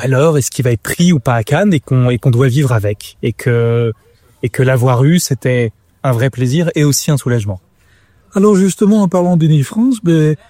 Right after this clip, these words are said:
Speaker 2: New York, avec un prix pour le trentième anniversaire.
Speaker 1: Tout à fait.
Speaker 2: C'est énorme, ça, hein ?
Speaker 1: Alors, c'était énorme et, euh, là, le
Speaker 2: C'est la suite de la folie, quand même.
Speaker 1: C'est la suite de la folie et le timing tombe bien puisqu'il sort la semaine prochaine aux États-Unis,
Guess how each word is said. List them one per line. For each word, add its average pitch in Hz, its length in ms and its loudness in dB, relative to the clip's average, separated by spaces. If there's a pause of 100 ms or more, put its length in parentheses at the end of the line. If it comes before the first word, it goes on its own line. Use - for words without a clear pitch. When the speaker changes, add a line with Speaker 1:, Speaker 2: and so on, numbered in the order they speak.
(280)
Speaker 2:
New 180 120 4
York, 190 500 0 (600)
avec 147 280 -2
un 160 100 2
prix 233 340 -2
pour - 160 -2
le 160 240 2
trentième 160 360 -4
anniversaire. 156 580 -2 (200)
Speaker 1:
Tout 151 180 -4
à 143 80 2
fait. 123 100 -2
Speaker 2:
C'est 160 60 0
énorme, 277 340 0
ça, 160 160 -4
hein ? 214 220 -2 (420)
Speaker 1:
Alors, 117 180 -2
c'était 139 320 -2
énorme 165 460 0 (140)
et, 120 260 0
euh, 117 320 -2 (320)
là, 131 140 0
le 139 100 0
Speaker 2:
C'est 202 80 -2
la 185 100 2
suite 214 240 0
de 190 120 2
la 147 120 0
folie, 254 300 -2
quand - 180 -6
même. 156 240 -4 (280)
Speaker 1:
C'est - 180 -4
la 123 100 0
suite 156 220 -2
de 156 40 2
la 143 120 2
folie 160 400 0
et 185 80 2
le 131 180 0
timing 139 320 0
tombe 139 180 -2
bien 160 160 -2
puisqu'il 160 280 -4
sort 180 200 -2
la 131 100 0
semaine 175 300 -2
prochaine 147 680 -4
aux 131 100 -2
États-Unis, 120 640 -2